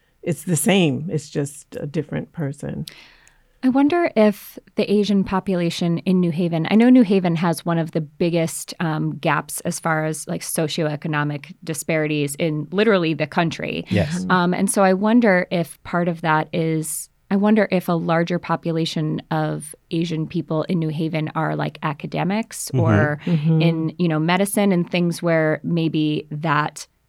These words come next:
Speaker 2: class change as well
Speaker 1: Mm-hmm.
Speaker 2: has something to do with that. I'm,
Speaker 3: Yeah.
Speaker 2: I hadn't even really thought about that there hasn't been a big, you know, sort of, like, movement for the, um, Asian population in New Haven.
Speaker 1: Mm-hmm.
Speaker 2: They, I guess there really hasn't. I, there hasn't been,
Speaker 3: Mm.
Speaker 2: right? It's, it's very interesting.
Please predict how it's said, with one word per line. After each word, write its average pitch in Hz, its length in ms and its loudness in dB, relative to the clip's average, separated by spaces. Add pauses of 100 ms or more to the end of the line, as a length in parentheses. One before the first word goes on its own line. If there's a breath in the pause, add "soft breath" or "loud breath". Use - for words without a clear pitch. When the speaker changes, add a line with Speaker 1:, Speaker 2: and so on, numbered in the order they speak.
(160)
Speaker 2:
class - 640 -4
change 226 420 -2
as 165 200 -4
well 165 380 2
Speaker 1:
Mm-hmm. 175 80 2
Speaker 2:
has 226 240 -2
something 269 320 -2
to 277 100 -8
do 285 140 -4
with 294 180 -6
that. 311 380 -6
I'm, 214 100 0
Speaker 3:
Yeah. 98 200 -2
Speaker 2:
I 208 60 0
hadn't 247 200 4
even 226 180 2
really 214 220 0
thought 202 260 0
about 175 400 -2 (540 loud breath)
that 175 120 -2
there 170 120 0
hasn't 175 380 -2
been 170 140 0
a 165 60 0
big, 160 480 -2 (180)
you 175 160 -4
know, 156 140 0
sort 160 240 -4
of, 156 100 -4
like, 156 160 -4
movement 160 480 -2
for 165 140 -4
the, 156 200 -4 (140)
um, 151 480 -4
Asian 156 240 -6
population 156 480 -6
in 156 80 0
New 170 60 2
Haven. 156 220 -2
Speaker 1:
Mm-hmm. 151 60 -6
Speaker 2:
They, 151 180 -8 (380 soft breath)
I 190 40 -8
guess 190 140 -8
there 185 100 -8
really 190 140 -8
hasn't. 185 320 -6
I, 180 240 -2 (120)
there 190 120 -4
hasn't 262 300 -2
been, - 280 -8
Speaker 3:
Mm. 143 120 4
Speaker 2:
right? 247 220 0
It's, - 380 -8
it's 196 80 -16
very 214 200 -2
interesting. 180 520 -6